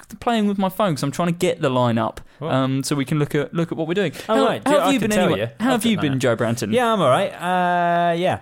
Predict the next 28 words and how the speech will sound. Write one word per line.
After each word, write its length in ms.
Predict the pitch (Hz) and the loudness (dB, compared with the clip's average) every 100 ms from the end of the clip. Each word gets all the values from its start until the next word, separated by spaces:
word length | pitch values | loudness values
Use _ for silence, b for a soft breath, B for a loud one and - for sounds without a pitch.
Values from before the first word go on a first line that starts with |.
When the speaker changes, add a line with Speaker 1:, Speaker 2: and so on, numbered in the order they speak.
| - | -6
Speaker 2:
I've 280 | - 135 123 | -6 -4 -4
been, 400 | 151 143 135 131 | -4 -4 -4 -8
I've 220 | 131 127 | -4 -4
been 160 | 135 123 | -4 -4
good. 300 | 139 143 147 | -2 -2 -4
Music 340 | 139 147 131 120 | -6 -6 -6 -12
stuff 300 | - 135 - | -6 -6 -6
is 100 | 117 | -6
good. 360 | 135 135 143 - | -2 -2 -4 -8
Speaker 1:
'Kay. 100 | - 165 | 0 0
Speaker 2:
I'm, 140 | 190 131 | 0 -4
I'm 100 | 123 | -6
still 300 | - 220 185 | 0 2 2
on 80 | |
the 80 | 160 | -2
hunt 420 | - 160 165 - | -4 -4 -4 -10
for 200 | - - | -10 -6
that 260 | 143 143 - | -2 -4 -6
short 220 | - 147 | -4 0
Speaker 1:
Pardon? 160 | 139 147 | 2 2
Speaker 2:
scale 120 | 139 | 2
Speaker 1:
You 40 | 170 | 2
on, 40 | |
what'd 160 | 151 139 | 0 -2
you 60 | 160 | 0
Speaker 2:
bass. 40 | |
Speaker 1:
call 100 | 185 | 0
me? 160 | 214 | 0